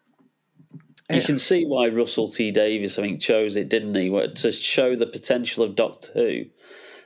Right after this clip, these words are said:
Speaker 1: Uh, isn't this the D V D he gave to, like, Julie Gardner and, um, Lorraine Heggessey, um, when he'd, uh, been signed up to bring the show back?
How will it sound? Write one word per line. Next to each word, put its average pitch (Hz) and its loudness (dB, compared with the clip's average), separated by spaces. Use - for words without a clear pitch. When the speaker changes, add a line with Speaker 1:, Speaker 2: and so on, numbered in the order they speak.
Speaker 1:
Uh, 101 2
isn't 135 2
this 127 0
the 120 0
D 123 2
V 113 0
D 110 2
he 98 -4
gave 101 0
to, 101 -2
like, 98 -2
Julie 104 0
Gardner 104 0
and, 101 -4
um, 104 -2
Lorraine 107 2
Heggessey, 101 -2
um, 98 -2
when 101 0
he'd, 98 -6
uh, 104 2
been 98 -4
signed 104 -2
up 95 -2
to 101 -2
bring 104 -2
the 98 -4
show 98 -2
back? - -4